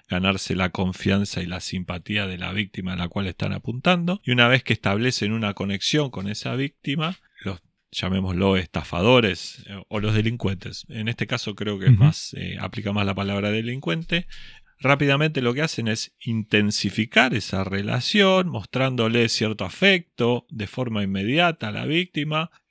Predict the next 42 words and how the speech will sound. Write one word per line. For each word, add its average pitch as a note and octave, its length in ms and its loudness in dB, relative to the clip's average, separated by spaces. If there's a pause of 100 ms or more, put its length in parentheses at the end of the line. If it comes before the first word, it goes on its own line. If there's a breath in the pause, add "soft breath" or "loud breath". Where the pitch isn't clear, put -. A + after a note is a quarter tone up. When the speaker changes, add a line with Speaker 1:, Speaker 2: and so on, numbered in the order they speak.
(120)
Speaker 1:
Tal G#2 180 0
vez C#3 180 4
si B2+ 120 4
es - 180 2
un, G#2 640 0
una G#2+ 180 4
estafa A#2+ 420 2
de F#2+ 60 2
romance, G#2+ 840 2
le G#2 180 -4
hagan G#2+ 220 2
alguna G#2 460 0
promesa G2+ 680 2
de F#2 160 -4
algún G#2+ 440 0 (120)
futuro G#2+ 1080 2 (260 soft breath)
no A2 160 4
muy A2+ 160 4
lejano G2+ 420 2
juntos. D3 840 2 (260 soft breath)
Por G2 160 4
otro G#2 180 2
lado, A#2 220 6
no G#2 100 0
sé, F2 180 -4
pueden G2 340 2
decir... G#2 440 4
Eh, F#2 380 -2 (240 soft breath)
hay B2+ 220 6
algo C3 260 4
que A#2+ 80 2
es A#2+ 80 6
muy B2 280 4
común B2+ 420 4
en G#2 180 4
las, F#2+ 440 -4
en F#2+ 320 -6
las F#2 260 -8
estafas G#2 520 -8
estas G2 280 -8
de F#2 120 -6
romance, G#2 600 -6